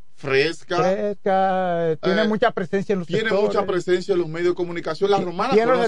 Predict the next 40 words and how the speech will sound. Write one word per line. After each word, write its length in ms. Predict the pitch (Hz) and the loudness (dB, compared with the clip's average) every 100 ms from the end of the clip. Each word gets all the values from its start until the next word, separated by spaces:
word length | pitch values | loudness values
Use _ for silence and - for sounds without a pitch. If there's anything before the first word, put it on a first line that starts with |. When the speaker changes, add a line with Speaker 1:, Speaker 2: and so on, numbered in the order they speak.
| - | 4
Speaker 1:
a 20 | |
Speaker 2:
sectores 220 | 285 269 | 4 6
ella 80 | 226 233 | 4 4
Speaker 1:
Daina. 100 | 233 | 2
Speaker 2:
camina 380 | 240 240 277 226 | 0 -2 0 0
las 120 | 185 | 0
calles. 540 | 220 240 170 143 156 | 0 0 0 -4 -6
Speaker 1:
No 300 | 156 208 294 | -4 2 2
discute 500 | 311 220 262 294 269 | 2 -2 -2 0 0
con 220 | - 202 180 | 2 0 2
nadie. 640 | 202 233 208 175 185 208 - - - - - - - | 0 0 0 2 2 0 -6 -14 -14 -14 -14 -14 -6
Speaker 2:
Sí, 120 | 151 156 151 | -4 0 2
Speaker 1:
No 80 | 285 | 2
Speaker 2:
eso. 80 | |
Speaker 1:
tiene 260 | 311 294 285 | 2 0 0
problema 380 | 269 240 254 262 | 0 0 0 0
en 60 | |
el 140 | 254 202 | -2 -2
partido 480 | 220 202 254 262 254 | -2 -2 -2 -2 0
con 220 | 208 190 | 0 2
nadie, 680 | 214 240 247 214 208 214 | 2 2 0 0 2 2
como 220 | 190 180 196 | -2 -2 0
otras 300 | 233 247 220 | 0 -4 -6
candidatas 640 | - 226 190 202 160 214 | -6 -4 0 0 0 -4
tienen 260 | 196 202 214 | 0 0 0
problema 320 | 202 190 202 | 0 2 2
en 80 | 202 | 2
el 100 | 202 | 0
partido, 640 | 190 175 220 208 190 247 - - - - | 0 -2 -2 2 2 0 -6 -16 -12 2
que 120 | 202 | 4
no 160 | 185 226 | 4 2
la 100 | 214 | 0
soportan 680 | 220 202 214 233 226 180 | -2 0 2 2 0 -4
en 60 | 175 | -4
el 80 | 180 | -2
partido. 480 | 185 190 254 226 214 | -2 -2 -2 0 0
Otra 280 | 220 233 226 | 0 -4 -6
candidata, 600 | 240 233 247 226 262 254 | -6 -4 -2 -2 -2 -4
ella 220 | 240 226 | -4 -4
no. 380 | 185 175 160 | -4 -4 -4